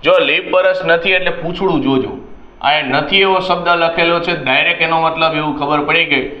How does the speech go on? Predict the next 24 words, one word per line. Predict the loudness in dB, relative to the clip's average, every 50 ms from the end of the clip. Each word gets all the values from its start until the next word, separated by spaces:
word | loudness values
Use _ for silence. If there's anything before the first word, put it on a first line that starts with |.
| -16 -18 -12 -4
કે | 0 0
આપણે | 0 0 0 0 -2 -2
કયું | 0 0 0 0 0 -2
સામાન્ય | -4 -2 0 0 0 2 0 0 0 0 0
વર્ષ | 0 2 2 2 0 0 -2 -4
છે | -2 -2
ઈ | -2 -2
ગોતવાનું | 0 -2 -2 -2 -2 -2 -2 -2 -2 -4 -4 -2
છે. | -2 -2 -2 -4 -12 -16 -18 -20 -20 -20 -20 -10 -2 0
ઓપ્શન | 2 2 2 2 0 0 2 2
ઉપર | 0 0 0 0 0
નજર | 0 0 0 0 0
કરીને | 2 2 2 2 2 2
તો | 2 2
બધા | 4 4 2 2
આંખુવાળા | 2 2 0 -2 -2 -2 -2 2 2 2 2 2 0 -2
છે. | -4 -6 -12 -14 -20 -20 -20 -20 -20 -20 -18 -10 -4
આંખુવાળા | -4 -2 -2 -2 0 2 4 4 6 4 4 2 2
છે | 2 0 2
તો | 2 2
આપણે | 2 4 4 2
શું | 2 2
કીધું | 0 0 0 2 2 2
હતું? | 2 0 -4 -4